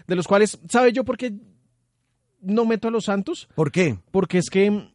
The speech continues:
Speaker 1: Drew Brees está, eh, por regresar.
Speaker 2: Ujú.
Speaker 1: Mm, ya empezó a entrenar y podría volver a jugar entre los Cardenales en la semana número ocho.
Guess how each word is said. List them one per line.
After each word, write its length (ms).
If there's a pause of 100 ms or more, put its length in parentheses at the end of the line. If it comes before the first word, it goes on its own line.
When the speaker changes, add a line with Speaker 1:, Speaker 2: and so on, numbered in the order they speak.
(120)
Speaker 1:
Drew 300
Brees 460
está, 440 (360)
eh, 300 (340)
por 280
regresar. 840
Speaker 2:
Ujú. 80
Speaker 1:
Mm, 880
ya 140
empezó 320
a 60
entrenar 320
y 40
podría 280
volver 400
a 40
jugar 260
entre 200
los 380
Cardenales 680
en 140
la 80
semana 240
número 260
ocho. 280